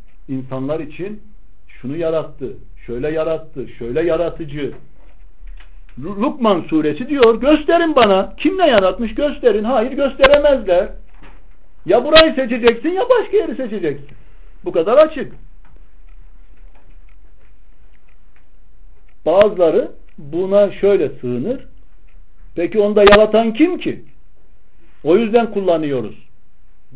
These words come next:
Bu da mütekebbirliktir. Yani kendisindeki ben duygusuna o kadar sahip çıkıyor ki, bende yaratan o. Kendi duruyor. Kendi o kadar önemli ki.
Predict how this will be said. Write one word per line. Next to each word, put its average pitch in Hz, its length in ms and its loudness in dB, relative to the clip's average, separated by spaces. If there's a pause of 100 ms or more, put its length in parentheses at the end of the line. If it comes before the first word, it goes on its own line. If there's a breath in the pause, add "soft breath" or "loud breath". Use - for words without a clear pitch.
(320)
Bu 107 100 -10
da 202 100 -4
mütekebbirliktir. 113 1040 -6 (1600)
Yani 107 420 -8 (1300)
kendisindeki 131 840 -6
ben 165 260 2
duygusuna 135 500 -4
o 156 160 -2
kadar 151 320 0 (100)
sahip 120 340 -4
çıkıyor 117 380 -8
ki, 254 280 -6 (920)
bende 131 380 4
yaratan 180 400 4
o. 165 280 4 (440)
Kendi 156 280 -2
duruyor. 254 480 4 (960)
Kendi 185 220 -2
o 220 80 4
kadar 233 240 4
önemli 277 400 0
ki. 214 300 0